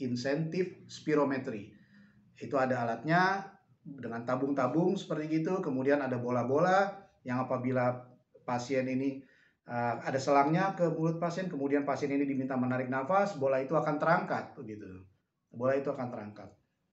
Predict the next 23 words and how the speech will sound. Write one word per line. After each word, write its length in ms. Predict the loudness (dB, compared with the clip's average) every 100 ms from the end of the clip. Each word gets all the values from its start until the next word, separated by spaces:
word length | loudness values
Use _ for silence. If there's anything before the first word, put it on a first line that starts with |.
| _ _ -16
Nah, 120 | -8
sampai 640 | -4 0 2 2 0 -6
batas 400 | 0 2 4 2
maksimal 480 | 0 -2 0 2 4
berapa 480 | 4 4 4 4 6
pasien 480 | 2 2 2 2 2
hari 320 | 0 0 2
ini 320 | 2 2 0 2
dia 80 | 2
bisa 240 | 2 2
ngangkat 320 | 2 2 2
bola 240 | 4 4 4
itu, 480 | 2 4 4 2 0 -16 -8
kemudian 400 | -2 2 2 4
besok 480 | 2 4 4 4 0
dilatih 960 | -4 -4 -4 -10 -20 _ 0 2 2 4
lagi, 640 | 4 4 4 2 0 -4 -12 -6
sehingga 260 | 0 2
semakin 400 | 2 2 2 2
lama 220 | 0 2
semakin 480 | 2 2 0 0 -2
tinggi. 500 | 0 2 4 2 0 -6
Artinya 400 | -10 -4 -2